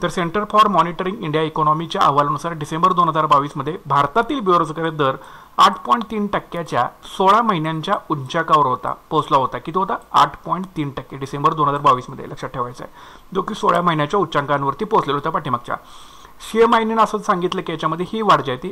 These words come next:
अंशतः कामगार सहभाग दरात वाढ झाल्यामुळं झालेली आहे.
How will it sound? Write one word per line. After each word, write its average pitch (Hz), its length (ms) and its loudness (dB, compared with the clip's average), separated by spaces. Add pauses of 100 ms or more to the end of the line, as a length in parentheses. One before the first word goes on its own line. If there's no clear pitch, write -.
अंशतः 165 520 0 (520)
कामगार 190 420 4
सहभाग 170 460 2
दरात 139 320 0 (220)
वाढ 151 320 4
झाल्यामुळं 143 480 -2
झालेली 123 380 -2
आहे. 117 180 -6